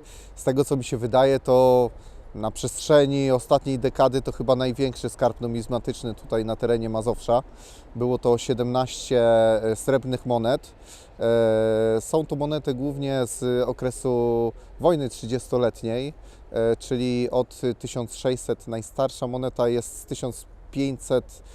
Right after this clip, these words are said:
sześćdziesiątego bodajże czwartego roku, ale jakby całość, e, całość tego skarbu, no to tak mniej więcej optuje na ten okres wojny trzydziestoletniej, czyli to jest przełom, e, szesnastego i siedemnastego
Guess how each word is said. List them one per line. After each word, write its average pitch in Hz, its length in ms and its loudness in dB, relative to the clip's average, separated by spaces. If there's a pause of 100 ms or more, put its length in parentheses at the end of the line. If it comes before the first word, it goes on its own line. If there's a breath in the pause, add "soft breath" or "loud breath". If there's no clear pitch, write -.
(300 loud breath)
sześćdziesiątego 120 840 -4
bodajże 117 360 -2
czwartego 120 480 -4
roku, 120 360 0 (360 loud breath)
ale 117 200 4
jakby 120 360 0
całość, 143 720 2
e, 113 40 -2 (680 loud breath)
całość 123 440 2
tego 110 260 -4
skarbu, 127 480 0
no 113 120 -6
to - 80 -20
tak - 240 -4
mniej 117 120 -6
więcej 117 300 -2
optuje 113 580 0 (220 loud breath)
na 120 80 0
ten 123 180 -2
okres 117 260 -4
wojny 117 280 0
trzydziestoletniej, 117 760 -2
czyli 104 200 -10
to 113 100 -4
jest 110 260 -4 (260 loud breath)
przełom, 123 520 4 (560 loud breath)
e, 117 40 2
szesnastego 165 840 0
i 147 100 -2
siedemnastego 113 880 -2